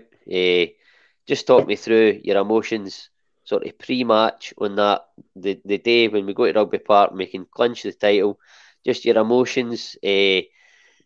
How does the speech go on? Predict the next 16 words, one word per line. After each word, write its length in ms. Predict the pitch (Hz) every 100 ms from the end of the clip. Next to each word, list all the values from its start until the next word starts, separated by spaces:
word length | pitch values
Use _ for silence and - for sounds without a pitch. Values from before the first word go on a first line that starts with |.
| _
and 340 | 107 101 95 -
your 320 | 95 104 95 - _ -
sort 300 | - 113 107
of, 220 | 107 101 - _ _ _ _ _ _ _ _ -
your 160 | 117 110
anticipation, 960 | 107 131 120 120 - 110 107 120 95 _ _ -
eh, 800 | 95 95 95 87 - 98 95 95
of 160 | 90
our 80 | - _ _ _ _ _
possible 440 | 117 107 - 98
first 400 | - 110 101 -
league 200 | 101 92
title 280 | - 92 85
in 100 | 87
four 240 | - 98 90
years. 340 | 92 95